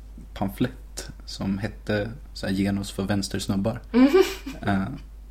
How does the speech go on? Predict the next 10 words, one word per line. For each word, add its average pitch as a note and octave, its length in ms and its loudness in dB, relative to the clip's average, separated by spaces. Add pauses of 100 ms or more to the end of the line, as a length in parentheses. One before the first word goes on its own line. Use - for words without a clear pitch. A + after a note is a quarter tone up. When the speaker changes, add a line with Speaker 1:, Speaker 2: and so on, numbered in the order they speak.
(520)
Speaker 1:
vi A2 360 0
skulle A2+ 320 4
nästan A#2+ 280 0
behöva G2+ 380 2
en. G2+ 200 -2 (640)
Speaker 2:
Ja. A3 380 10 (120)
Speaker 1:
<laughs> B2 140 6
Ge-, B2 160 10
genus A2+ 340 8
för G2+ 320 2